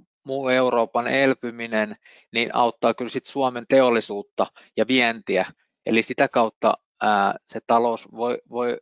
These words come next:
itse asiassa nyt olla jo ihan hyvässä vauhissa, ää, siitä huolimatta, että yksityinen kulutus vähän sakkaa. Et esimerkiksi kuultiin nyt Uudenkaupungin autotehtaalta, että sinne Uuteenkaupunkiin ja sitten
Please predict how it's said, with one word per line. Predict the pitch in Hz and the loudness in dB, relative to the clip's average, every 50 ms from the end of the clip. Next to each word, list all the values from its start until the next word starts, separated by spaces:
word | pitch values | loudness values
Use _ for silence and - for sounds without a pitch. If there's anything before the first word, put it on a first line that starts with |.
| _ - | _ -14
itse | 117 - - 120 | -14 -10 -8 -8
asiassa | 120 - 117 113 - - | -6 -2 -4 -4 -4 -6
nyt | 131 - - | -10 -4 0
olla | 131 131 135 135 123 | 0 2 4 4 4
jo | 117 113 110 | 4 4 2
ihan | 113 113 123 117 113 | 2 2 2 2 0
hyvässä | 123 123 117 117 113 - 110 | -2 -4 -2 -2 -2 -2 0
vauhissa, | 110 110 113 110 113 110 - - - - 107 - - _ - - _ _ _ _ _ _ _ - | 0 2 2 0 -2 -6 -10 -8 -4 -2 -2 -2 -2 _ -12 -20 _ _ _ _ _ _ _ 0
ää, | 110 110 107 107 110 107 101 - - | 2 2 4 4 4 2 0 -2 -6
siitä | - - 123 117 117 113 | -6 -6 -4 -2 -2 -2
huolimatta, | 117 131 127 127 127 120 117 113 110 - 110 107 | 0 2 2 2 2 2 -2 -4 -4 -2 -2 -4
että | 104 - 127 | -2 -4 -8
yksityinen | - - - 120 107 113 110 104 107 104 | -8 -6 -6 -6 -6 -6 -8 -8 -10 -10
kulutus | - 107 107 107 98 104 104 - - | -12 -10 -10 -10 -10 -12 -12 -8 -8
vähän | 107 104 110 104 | -8 -8 -8 -6
sakkaa. | - 117 107 107 - _ _ - - 87 | 0 0 0 0 0 _ _ -2 0 0
Et | - - | 0 0
esimerkiksi | 104 104 120 110 110 110 104 - - - | 0 -2 -2 -4 -4 -4 -6 -8 -10 -8
kuultiin | 123 120 117 104 123 120 120 | -6 -6 -4 -2 -4 -4 -4
nyt | 117 - - - _ _ | -4 -12 -12 -18 _ _
Uudenkaupungin | _ - - 131 127 120 120 120 113 - 120 117 - 123 120 117 120 | _ -10 -6 -2 0 0 0 0 2 2 2 2 2 0 0 2 4
autotehtaalta, | 120 117 - 120 - - 117 113 110 - - 120 113 110 - 110 110 110 | 4 4 2 0 0 2 2 2 2 2 2 2 4 4 4 4 4 4
että | 110 - _ - 117 107 - _ - - - - - - - _ - | 2 -2 _ -4 -4 -4 -4 _ -20 -20 -20 -20 -20 -20 -20 _ -12
sinne | - 120 117 117 117 113 104 - _ _ _ _ _ _ _ _ - | -8 -8 -6 -4 -4 -6 -6 -6 _ _ _ _ _ _ _ _ -8
Uuteenkaupunkiin | 123 123 - 117 - 123 120 113 113 120 - - 123 120 | -6 -2 -2 0 2 2 2 0 0 -6 -8 -2 2 4
ja | 117 117 113 110 - | 4 4 4 2 0
sitten | - - 120 - - 123 113 - | -6 -10 -8 -4 -2 -2 -2 -2